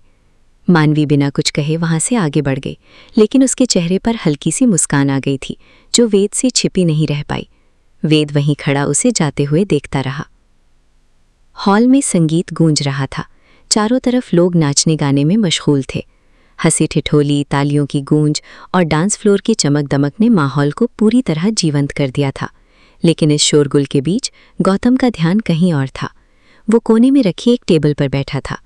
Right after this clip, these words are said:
हाथ में जूस का ग्लास था, लेकिन उसने एक बूंद भी नहीं पी। उसकी निगाहें लगातार रमेश मेहरा पर टिकी थीं।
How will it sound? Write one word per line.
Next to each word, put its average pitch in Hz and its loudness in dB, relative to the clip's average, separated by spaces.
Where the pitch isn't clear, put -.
हाथ 151 0
में 151 2
जूस 143 -2
का 143 -2
ग्लास 135 -2
था, 214 0
लेकिन 226 2
उसने 233 0
एक 202 0
बूंद 156 2
भी 220 2
नहीं 139 0
पी। - -6
उसकी 240 2
निगाहें 208 4
लगातार 190 0
रमेश 151 2
मेहरा 143 -2
पर 175 -2
टिकी 143 -2
थीं। - -6